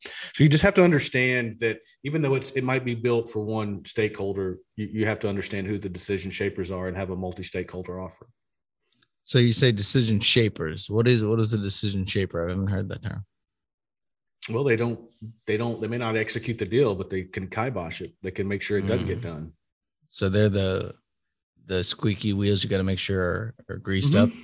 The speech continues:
Speaker 2: for the,
Speaker 1: Yeah.
Speaker 2: for the deal.
Speaker 1: Mm-hmm.
Speaker 2: Uh,
Speaker 1: Yeah.
Speaker 2: is that what the book Revenue Harvest is about? Is it all about the, that industry?
Speaker 1: No, Re-, Revenue Harvest is a, no, it's about, um, being a sales leader that can stand the test of time. The average tenure of a sales leader is less than eighteen months.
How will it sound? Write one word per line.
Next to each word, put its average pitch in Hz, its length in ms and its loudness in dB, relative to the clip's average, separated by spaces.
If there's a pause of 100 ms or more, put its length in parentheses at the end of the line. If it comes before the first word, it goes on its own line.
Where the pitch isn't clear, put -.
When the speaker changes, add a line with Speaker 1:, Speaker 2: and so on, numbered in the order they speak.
(180)
Speaker 2:
for 101 80 -2
the, 95 320 0
Speaker 1:
Yeah. 208 140 4
Speaker 2:
for 104 40 2
the 98 120 0
deal. 101 280 2
Speaker 1:
Mm-hmm. 151 220 -2 (420)
Speaker 2:
Uh, 95 400 4 (320)
Speaker 1:
Yeah. 101 80 2
Speaker 2:
is 113 80 8
that 110 220 4
what 107 160 4
the 117 60 4
book 104 180 2
Revenue 107 320 6
Harvest 123 320 6
is 117 100 -2
about? 127 320 2 (160)
Is 101 100 -2
it 95 80 2
all 95 220 4
about 90 240 0
the, 92 320 0
that 92 200 2
industry? 120 420 6
Speaker 1:
No, 180 180 6
Re-, 180 260 2
Revenue 190 320 4
Harvest 143 380 4
is 123 180 2
a, 127 60 0 (400)
no, 170 240 0
it's 170 160 -4
about, 151 440 0
um, 110 340 0 (500)
being 131 320 6
a 120 80 4
sales 120 360 2
leader 110 320 2
that 104 360 0
can 110 160 -4
stand 107 300 0
the 101 40 -4
test 101 300 -4
of 95 80 -8
time. 92 280 -4
The 98 80 -2
average 135 340 2
tenure 120 340 2
of 101 80 -2
a 101 60 -2
sales 104 340 0
leader 95 280 -2
is 92 120 -6
less 98 200 -4
than 92 100 -8
eighteen 92 380 -6
months. 80 400 -14